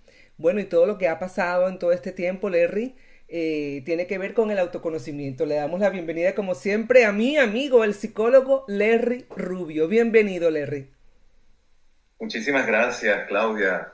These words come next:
Speaker 2: Saludos. Qué bueno de, de estar de nuevo contigo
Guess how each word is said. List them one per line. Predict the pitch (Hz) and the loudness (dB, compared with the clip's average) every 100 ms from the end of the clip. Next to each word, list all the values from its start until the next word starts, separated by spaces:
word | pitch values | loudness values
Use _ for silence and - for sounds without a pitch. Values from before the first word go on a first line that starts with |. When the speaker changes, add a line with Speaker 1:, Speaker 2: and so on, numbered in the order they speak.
| _ | _
Speaker 2:
Saludos. | - 87 98 110 95 - | -10 -8 -4 -4 -4 0
Qué | 131 | 2
bueno | 127 123 120 | 2 2 2
de, | 98 92 92 | 0 -4 -10
de | 95 | -10
estar | - 101 98 | -6 -4 -4
de | |
nuevo | 107 107 104 | -2 -2 -4
contigo | 92 92 - - 107 82 82 | -6 -12 -18 -12 -10 -10 -12